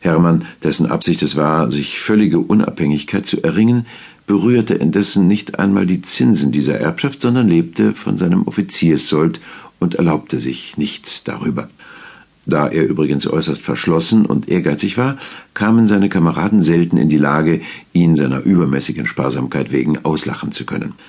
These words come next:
Sein Temperament war von Haus aus leidenschaftlich und seine Fantasie voll Feuer. Nur die Festigkeit seines Charakters konnte ihn vor den üblichen Verirrungen der jungen Jahre bewahren.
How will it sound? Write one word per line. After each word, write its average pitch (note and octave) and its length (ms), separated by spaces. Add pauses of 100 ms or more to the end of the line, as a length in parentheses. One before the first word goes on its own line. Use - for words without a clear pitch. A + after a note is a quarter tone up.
(380)
Sein G#2+ 220
Temperament D3 540
war - 160
von - 320
Haus G2+ 220
aus - 200
leidenschaftlich - 880 (580)
und G#2 200
seine G2 200
Fantasie F2+ 480
voll G#2 220
Feuer. F#2 560 (720)
Nur C#3+ 400 (140)
die G#2 180
Festigkeit B2+ 680
seines A2+ 260
Charakters - 540
konnte D2 320
ihn D2+ 220
vor - 200
den C#2+ 160
üblichen C#2 420
Verirrungen C#2+ 540
der B1 120
jungen C#2 260
Jahre B1+ 360
bewahren. - 480